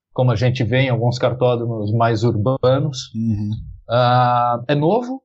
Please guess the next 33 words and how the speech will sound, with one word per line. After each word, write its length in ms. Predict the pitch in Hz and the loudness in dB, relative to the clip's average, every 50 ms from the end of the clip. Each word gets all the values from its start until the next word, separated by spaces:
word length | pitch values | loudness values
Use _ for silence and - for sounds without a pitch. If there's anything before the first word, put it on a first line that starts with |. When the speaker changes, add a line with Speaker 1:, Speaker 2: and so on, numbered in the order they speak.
| - - | -6 -4
Speaker 1:
ah, 320 | 127 120 117 117 120 117 113 - | -2 0 2 0 0 -2 -2 0
foi 640 | 139 139 143 139 135 131 123 113 110 107 107 110 - | 0 2 2 0 0 -2 -2 -2 -2 -4 -6 -8 -6
construído 540 | - - 143 131 - - 131 135 143 135 139 | -2 -2 -2 0 0 2 2 2 2 2 2
do 120 | 123 127 127 | 0 0 -2
final 280 | - 135 131 139 147 | 0 0 2 2 2
do 80 | 139 135 | 0 0
ano 140 | 135 127 131 | -4 -2 0
passado 480 | 135 127 - - - 131 127 123 123 - | 0 -2 0 0 0 0 0 0 -2 -4
pro 140 | 131 117 | -4 -4
começo 400 | - 127 120 123 127 123 - - | -4 -2 -2 -2 -2 -2 -2 -2
desse 320 | 110 131 127 127 - - 131 | -2 -2 -2 0 0 0 2
ano. 320 | 131 139 160 175 190 190 - - _ _ _ _ _ _ - | 2 2 2 0 -2 -4 -6 -12 _ _ _ _ _ _ -6
Ah, 840 | 127 120 120 120 117 117 113 117 113 113 110 110 113 113 117 113 110 - | -2 -2 0 0 0 0 0 0 0 -2 -2 -4 -4 -4 -6 -6 -4 -4
eu 100 | 131 123 | -2 0
participei 340 | 147 139 131 - - 170 156 | 0 0 -2 0 0 0 0
da 80 | 156 | 0
primeira 360 | 147 - 147 139 160 185 185 165 | 0 0 0 0 0 0 0 0
prova 520 | - - 156 156 151 135 127 139 127 123 131 135 | 0 2 2 2 2 2 2 2 0 2 2 0
oficial 840 | 120 - - 151 - - - 139 131 131 139 139 131 123 113 - - - _ _ _ _ _ _ _ _ _ _ | -2 0 -2 -4 -2 -2 0 2 4 4 4 4 2 2 -2 -6 -10 -18 _ _ _ _ _ _ _ _ _ _
que 140 | - 127 117 | -4 -2 0
aconteceu 640 | 117 107 - 127 127 127 120 113 - - 139 127 | 0 0 -2 -4 -2 -2 -2 -2 -2 0 0 0
lá, 180 | 127 131 139 143 | 2 2 2 0
que 140 | 135 - 160 | 0 -2 -6
foi 680 | 156 - - - 143 143 143 143 143 143 139 139 139 139 | -8 -6 -4 0 0 2 4 4 4 2 2 0 0 0
a 60 | 131 | 0
cento 260 | 127 131 - 151 156 | 0 -2 -2 -4 -4
e 20 | - | -4
setenta 320 | - 139 - 147 135 139 | -4 -4 -2 -2 0 0
e 60 | 139 | -2
cinco 380 | - - - 151 139 - 151 131 | -2 -2 -4 -4 -4 -2 0 2
milhas 480 | 127 131 135 139 139 143 135 127 113 120 | 2 2 2 2 2 2 0 -2 -2 -4
de 600 | 127 127 127 123 123 120 123 120 117 113 113 - | -6 -6 -4 -4 -4 -4 -2 -2 -2 -2 -4 -4
kart 340 | - 139 135 135 131 131 - | -2 0 0 0 0 -2 -2